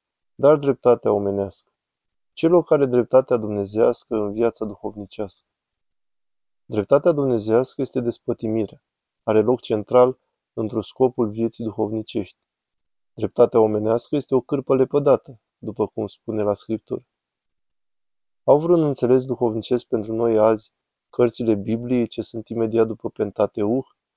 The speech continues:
cele care descriu diverse războaie? Da, desigur. Primul înțeles este că vedem cât de jos au fost oamenii înainte de Hristos. De asemenea, se vede și dragostea lui Dumnezeu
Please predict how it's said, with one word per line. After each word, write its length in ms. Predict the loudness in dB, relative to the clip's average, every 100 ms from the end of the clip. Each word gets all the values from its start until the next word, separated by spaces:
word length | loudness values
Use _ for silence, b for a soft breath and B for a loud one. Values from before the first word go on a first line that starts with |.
| _ _
cele 280 | 0 0
care 260 | 2 2 2
descriu 440 | -2 -6 -4 -4
diverse 440 | -2 -4 -4 -4 -4
războaie? 580 | -4 -4 0 0 0 -8 _ _ _ _ _ _ _
Da, 360 | 2 4 4 -4
desigur. 600 | -8 -8 -6 -8 -8 _ _ _ _ _ _ _ -2
Primul 280 | 0 2
înțeles 500 | 2 2 2 2 0
este 220 | -6 -6 -4
că 140 | -2
vedem 360 | 0 0 0 -2
cât 200 | -4 0
de 120 | 0
jos 260 | 0 0
au 120 | 0 0
fost 300 | -2 -8 -4
oamenii 480 | -4 -4 -6 -8 _ _ -8
înainte 360 | -2 -2 0
de 120 | -4 -4
Hristos. 640 | -6 -10 -4 -6 -6 _ _ _ _ _ _ _ _
De 160 | -2 0
asemenea, 460 | 0 -2 2 2
se 140 | 2 -2
vede 240 | 0 0
și 140 | -2
dragostea 480 | 2 4 4 2 -2
lui 120 | -2
Dumnezeu 580 | -4 -4 -6 -4 -4 -4